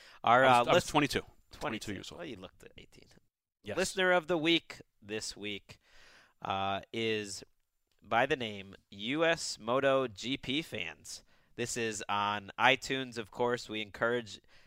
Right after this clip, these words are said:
Speaker 1: everyone to tell your friends, uh, about the podcast if you like it. That's how we're gonna grow. You can leave ratings, five stars or whatever. Leave a comment. It helps. It all helps out. Our, uh, favorite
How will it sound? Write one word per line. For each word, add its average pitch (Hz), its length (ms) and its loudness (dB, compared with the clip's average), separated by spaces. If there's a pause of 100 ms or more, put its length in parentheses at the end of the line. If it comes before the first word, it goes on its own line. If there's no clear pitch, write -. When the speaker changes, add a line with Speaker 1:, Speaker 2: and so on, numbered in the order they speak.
(100)
Speaker 1:
everyone 120 440 -2
to 117 120 -18
tell 107 220 0
your 104 120 -6
friends, 113 640 -6
uh, 98 320 -6
about 104 280 -4
the 104 60 -18
podcast 104 600 -4
if 92 80 -20
you 95 100 -10
like 101 240 -6
it. 117 100 -10
That's 104 180 -12
how 101 160 -6
we're 101 120 -10
gonna 101 180 -12
grow. 135 480 2 (300)
You 107 100 -12
can 101 360 -12 (480)
leave 104 260 -8
ratings, 139 720 -2
five 104 260 -6
stars 143 540 0
or 113 100 -6
whatever. 127 500 0
Leave 104 260 -8
a 101 80 -6
comment. 135 540 0
It - 180 -16
helps. - 400 -8
It 104 80 -4
all 110 140 2
helps 107 260 0
out. 117 200 2 (540)
Our, 120 320 4
uh, 113 360 4 (160)
favorite 151 340 4